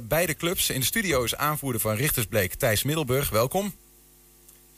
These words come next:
En, eh, aan de telefoon aanvoerder van Nijs, Niek Heupers. Ook goedemiddag.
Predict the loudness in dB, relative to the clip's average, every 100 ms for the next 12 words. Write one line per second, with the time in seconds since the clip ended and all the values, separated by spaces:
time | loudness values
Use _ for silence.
0 | -20 -20 -20 -20 -4 -2 0 0 0 0
1 | 0 -2 0 0 2 2 0 -2 -2 -2
2 | -2 -2 0 0 -2 -4 -4 0 0 0
3 | 0 -2 -2 -2 0 2 2 0 -2 -2
4 | 0 0 0 2 0 -2 -6